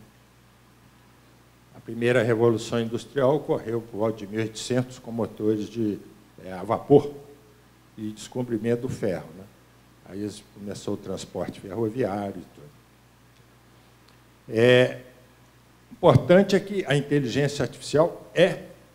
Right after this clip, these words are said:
uma tecnologia de propósito geral. Ela é pervasiva, ela nos dá a capacidade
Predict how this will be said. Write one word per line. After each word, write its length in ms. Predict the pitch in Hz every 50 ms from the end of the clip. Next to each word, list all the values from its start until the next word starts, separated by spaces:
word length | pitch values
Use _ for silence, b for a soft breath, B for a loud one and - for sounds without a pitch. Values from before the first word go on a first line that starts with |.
| _ _ - _ _ -
uma 360 | 123 131 139 147 147 135 127 131 - - _ - - - _ - _ _ _ -
tecnologia 720 | 127 120 - 131 127 123 123 123 117 95 92 110 113 107
de 100 | 110 110
propósito 520 | - 123 107 - - 110 107 98 - -
geral. 360 | 139 151 135 107 90 85 - - - - - _ _ _ _ _ _ _ _ _ _ _ _ _ _ _ _ _ _ -
Ela 180 | 95 98 104 98
é 40 | -
pervasiva, 880 | - - 98 90 - - 92 87 87 85 - 113 143 160 156 175 156 - - - - - - - _ _ _ _ _ _ _ _ - - - _ _ - _ _ _ _ _ _ _ -
ela 220 | - 95 107 104 104
nos 220 | 120 113 92 80
dá 180 | - 113 113 113
a 40 | 113
capacidade 800 | - 110 - - 113 107 - - - 110 110 110 110 - -